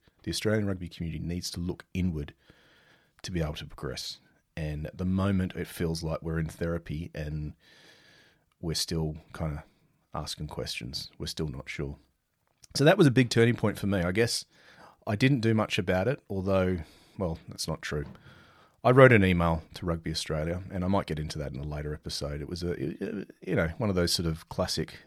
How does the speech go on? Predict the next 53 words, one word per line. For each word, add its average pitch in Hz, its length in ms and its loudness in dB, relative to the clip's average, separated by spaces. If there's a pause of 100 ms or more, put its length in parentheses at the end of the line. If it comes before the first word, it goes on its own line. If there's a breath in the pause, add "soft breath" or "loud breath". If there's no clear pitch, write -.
fans 85 580 -2
venting. 87 640 -2
I, 87 180 0
I 90 40 -2
didn't 85 220 -2
jump 80 240 -2
on 80 100 -2
social 80 340 -4
media. 76 200 -2
I'm 80 80 -2
not 82 100 -2
really 78 200 -2
on 76 180 -6 (400 loud breath)
social 82 320 -4
media 80 220 -2
that 80 220 -2
much, 73 300 -8
so 78 160 -4
I 80 40 -4
didn't 82 200 -4
sort 80 140 -4
of 76 80 -4
do 76 100 -4
that. 73 240 -6
But 95 80 -2
I 117 60 4
actually 131 180 0
wrote 123 160 4
an 110 100 2
email 98 300 2
to 92 140 -8
Rugby 87 180 -4
Australia 95 440 -2
and, 80 220 -2
and, 80 220 -4
um, 82 340 -4 (460 loud breath)
and 82 80 -4
laid 85 240 2
out 85 160 0
my 80 160 0
plans 80 480 -2
and 78 80 -6
what 78 100 -4
I 82 60 -2
thought 78 300 -6
was 71 340 -8 (160)
wrong, 82 420 -4
and, 73 240 -4
and 76 140 -6
I'm 78 80 -4
sure 80 300 -4
that - 160 -8
they, 76 320 -4